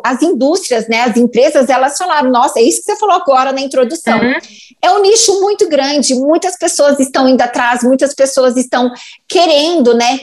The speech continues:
Speaker 1: se descobrir ou redescobrir.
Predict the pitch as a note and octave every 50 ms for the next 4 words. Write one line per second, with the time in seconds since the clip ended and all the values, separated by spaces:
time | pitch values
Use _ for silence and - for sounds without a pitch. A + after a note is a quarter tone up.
0 | - _ _ _ _ - - - - D4 B3+ A3+ G#3 C#4 D4+ F4 G4+ - - -
1 | C#4+ A#3 G3 A3+ B3 C4 C4 C4 A#3 B3+ A#3+ A3 A3 A#3 B3+ D4 D#4 D#4+ B3 B3+
2 | B3+ C4 C4 - - - B3+ G3+ F#3+ A3 A#3+ B3+ C#4+ C4+ C#4